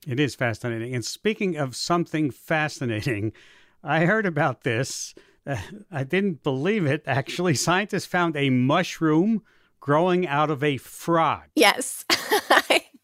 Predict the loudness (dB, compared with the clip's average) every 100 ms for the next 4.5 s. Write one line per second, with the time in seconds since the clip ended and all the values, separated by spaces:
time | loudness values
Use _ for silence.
0 | -4 -2 0 2 0 0 -6 -4 2 2
1 | 2 -2 -6 -6 -2 -2 0 0 2 2
2 | 0 -4 -2 0 2 0 -2 -4 _ -6
3 | -2 -2 0 0 0 0 -2 -2 4 6
4 | 6 4 2 2 -2